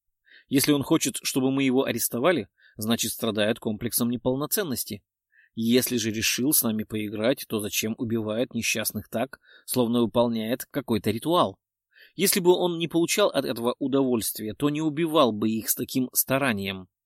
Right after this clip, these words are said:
Мне неприятно об этом говорить, но мы ведь до сих пор не смогли понять логики его действий, поэтому так и нервничаем. Да, сеньор комиссар?»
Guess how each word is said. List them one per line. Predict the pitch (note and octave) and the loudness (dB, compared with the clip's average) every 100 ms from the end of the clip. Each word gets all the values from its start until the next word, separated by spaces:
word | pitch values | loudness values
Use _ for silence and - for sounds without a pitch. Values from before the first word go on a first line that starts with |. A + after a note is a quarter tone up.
| _ _ _ _ _ _ _ | _ _ _ _ _ _ _
Мне | A#2 D3 E3+ | 2 4 4
неприятно | D3 D#3 E3+ D#3+ D3 A2 A2+ | 2 2 2 4 4 4 -2
об | G#2+ | -4
этом | G#2+ A2+ A2 | -4 -4 -2
говорить, | A2 B2 F3+ - - - - | 2 2 2 -2 -14 -18 -2
но | B2 C3+ | 0 2
мы | C3 D#3 | 2 6
ведь | D3 | 6
до | B2 | 4
сих | B2+ C3 - | 0 -2 -2
пор | E3+ E3+ | 2 2
не | A#2 | 2
смогли | G#2+ A#2+ A2 B2 | -2 -4 -2 0
понять | A#2+ A#2+ A#2+ - | 0 -2 -4 -4
логики | C3 C3 A#2 A2+ A#2+ | 0 0 0 -4 -4
его | A#2 A#2+ | -2 -2
действий, | A2+ C3+ A#2+ - G#2+ G2 - _ _ - - | 0 2 2 0 -6 -10 -12 _ _ -20 -10
поэтому | G#2 G2+ C#3+ F#3 C#3 | -2 0 0 0 -2
так | - C3+ - | 0 -2 -2
и | A2+ C3+ | -4 -4
нервничаем. | G#2+ G2+ G2 F#2+ G2+ - G#2+ G#2 G2 - _ _ _ _ - _ | -4 -4 -4 -6 -6 -4 -4 -6 -8 -16 _ _ _ _ -20 _
Да, | A#2 F3+ | 2 2
сеньор | - E3+ A#2 A2+ | 2 0 -2 -2
комиссар?» | - G#2 - F2+ - | -6 -6 -6 -6 -8